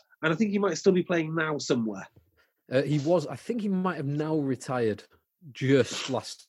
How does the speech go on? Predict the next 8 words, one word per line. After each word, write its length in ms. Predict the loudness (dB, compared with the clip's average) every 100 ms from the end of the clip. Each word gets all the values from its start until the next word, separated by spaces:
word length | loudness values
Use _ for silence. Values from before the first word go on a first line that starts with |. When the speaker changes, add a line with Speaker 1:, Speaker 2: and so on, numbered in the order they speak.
| _
Speaker 2:
season. 300 | -4 -2 0
He 80 | 0
was 120 | 2
at 120 | 4 6
Speaker 1:
Yeah. 160 | 6
Speaker 2:
Bristol 560 | 6 0 -4 -2 -2 -4 _ _ -14
last 540 | -8 -4 -4 -4 -6
year. 300 | -2 -2 -4